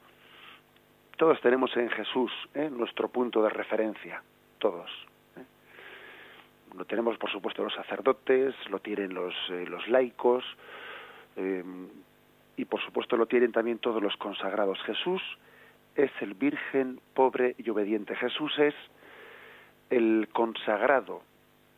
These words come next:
por antonomasia. Es el, el, y fijaros que no, no en vano, eh, el día de la vida consagrada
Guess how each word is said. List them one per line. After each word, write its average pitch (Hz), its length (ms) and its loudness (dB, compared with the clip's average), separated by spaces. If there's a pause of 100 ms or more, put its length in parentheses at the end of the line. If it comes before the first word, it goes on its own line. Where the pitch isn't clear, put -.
por 113 160 4
antonomasia. 104 840 -2 (680)
Es - 180 0
el, 110 120 0
el, 110 320 -2 (340)
y - 60 -10
fijaros 120 400 0
que 117 100 2
no, 117 240 0
no 117 180 0
en 117 140 -2
vano, 120 300 2 (680)
eh, 104 520 2 (100)
el 104 180 -2
día 131 220 4
de 113 100 0
la 101 120 0
vida 123 240 0
consagrada 117 800 0